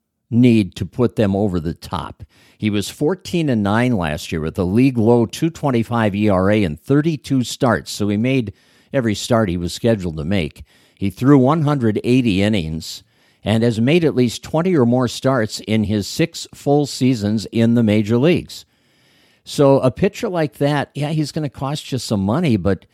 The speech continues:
he's gonna be well worth it at the, the top of the rotation. And again, he's one of those players, when you're this close, that will put the Twins over the top, in my estimation.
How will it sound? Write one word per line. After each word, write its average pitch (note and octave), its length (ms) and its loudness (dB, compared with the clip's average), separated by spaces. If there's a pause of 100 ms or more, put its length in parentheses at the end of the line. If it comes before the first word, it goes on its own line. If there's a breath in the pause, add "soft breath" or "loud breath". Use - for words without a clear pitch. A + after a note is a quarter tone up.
(500 soft breath)
he's C#3 220 -2
gonna G3+ 180 -2
be G#2 140 2
well A2 340 4
worth G#2 320 0
it F2+ 220 0
at F2 260 -4
the, F2+ 240 -2
the E2 160 -4
top G#2 340 -4
of - 60 0
the F#2 80 -2
rotation. F2 840 -4
And G#2 160 -2
again, B2 360 -2
he's A#2 200 -2
one A#2+ 220 0
of E3 60 -4
those C#3+ 240 -2
players, A#2 440 0
when G#2+ 140 0
you're G#2 140 2
this B2 280 -2
close, C3+ 440 -2
that G2 160 -4
will F#2 120 -2
put C#3 280 -4
the B2+ 100 -2
Twins A2 500 -2 (640 soft breath)
over A#2+ 240 0
the F2 120 -2
top, G2+ 500 -4
in E2+ 140 -4
my F#2 380 0
estimation. F2 920 -6